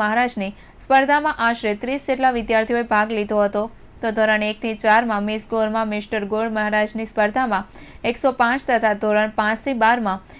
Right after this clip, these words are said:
કેશ ગુફન તથા મહેંદી સ્પર્ધામાં પંચાણું જેટલા બાળકોએ ઉત્સાહભેર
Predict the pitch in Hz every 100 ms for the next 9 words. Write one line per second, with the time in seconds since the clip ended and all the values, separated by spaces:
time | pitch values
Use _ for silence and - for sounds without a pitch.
0 | - 254 269 262 269 269 302 277 233 233
1 | 220 220 220 247 247 220 220 214 214 220
2 | 220 269 277 277 226 214 208 202 226 233
3 | 202 240 247 277 262 233